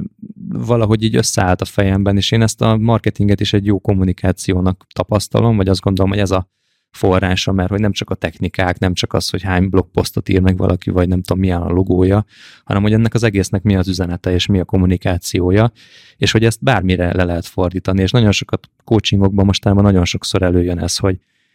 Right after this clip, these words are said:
hogy segítek az embereknek pozícionálni saját magukat, ahhoz meg az kell, hogy le tudjam olvasni az emberekről azt, hogy milyen, miben jók, miben a legjobbak, és ez valahogy ez a empátia, vagy, vagy, vagy beleérző képesség, ugye ez ugyanaz a szó,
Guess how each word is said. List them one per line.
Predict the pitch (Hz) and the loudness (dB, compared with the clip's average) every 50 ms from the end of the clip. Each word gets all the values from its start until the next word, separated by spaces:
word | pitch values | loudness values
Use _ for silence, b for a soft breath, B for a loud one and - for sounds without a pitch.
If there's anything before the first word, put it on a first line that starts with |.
| _ _ _ | _ _ _
hogy | - - 107 | -8 -6 -2
segítek | - 107 98 95 - 101 - | 0 2 2 2 0 2 0
az | 101 92 | 2 2
embereknek | 98 92 92 90 87 87 - - 95 - _ | 2 2 2 2 0 -2 -2 -2 -4 -4 _
pozícionálni | - 98 92 90 90 - - 95 92 90 87 90 | -2 -2 0 0 -2 -4 -2 -2 -2 0 0 -2
saját | 87 - - 92 87 92 - | -2 -2 -2 -2 -2 -2 -2
magukat, | - 95 95 104 - - 139 151 - - B B B B B B B B B | -2 0 -2 -2 0 2 0 0 0 -4 B B B B B B B B B
ahhoz | B - 107 113 110 107 | B 0 2 2 2 4
meg | 127 127 113 | 2 2 2
az | 98 - | 0 -2
kell, | - - 101 101 | 0 0 2 2
hogy | 98 98 98 | 4 4 4
le | 98 | 2
tudjam | 92 - 98 92 98 95 95 | 0 0 0 0 2 4 4
olvasni | 92 87 87 87 87 - - - | 4 4 4 2 0 -2 -2 -4
az | 92 92 | -2 -2
emberekről | 92 90 87 90 87 87 - - 92 92 | -2 0 0 0 0 -2 -2 -2 -2 0
azt, | 87 90 - - | 0 -2 -4 -2
hogy | - 98 92 | -2 0 0
milyen, | 92 87 87 87 87 87 92 92 - | 2 0 0 0 0 -2 -4 -4 -4
miben | 113 104 92 87 90 87 | 0 0 0 2 2 2
jók, | 90 87 85 85 - - - - | 2 2 2 0 -2 -8 -20 -8
miben | - 98 92 92 87 | -6 -4 -2 0 0
a | 87 | 2
legjobbak, | 87 87 85 87 87 87 87 - 90 - | 0 0 0 0 -2 -2 0 0 -2 -2
és | 101 101 - | -2 -2 0
ez | 110 107 107 | 0 0 0
valahogy | 113 117 113 110 101 104 104 | 0 0 0 0 0 0 0
ez | 107 98 92 | 0 0 0
a | 92 92 90 - _ _ _ _ _ _ _ _ _ _ - | 0 -2 -2 -4 _ _ _ _ _ _ _ _ _ _ -8
empátia, | - 107 110 113 - - 101 95 - - 104 101 95 95 | -2 0 0 0 0 0 -2 -2 -2 -2 -2 0 0 0
vagy, | 87 87 85 90 87 | 0 -2 -2 -2 -2
vagy, | 90 90 90 90 - | -2 -4 -2 -2 -4
vagy | - - 87 85 90 107 | -6 -4 -6 -6 -6 -8
beleérző | 113 104 - 107 98 98 98 95 92 92 90 92 92 92 95 87 | -10 -8 -6 -4 0 0 0 2 2 2 2 2 0 0 -2 -4
képesség, | - - 90 - - - - - - - - 92 92 | -2 -4 -6 -2 -2 -2 -2 -2 -2 -2 -2 -2 -2
ugye | 90 87 90 90 | -4 -2 -2 -2
ez | 90 90 - | -2 -4 -4
ugyanaz | 95 90 92 90 92 90 | -4 -4 -2 -2 -2 -2
a | |
szó, | 95 - - 104 101 98 | -4 -2 2 2 2 2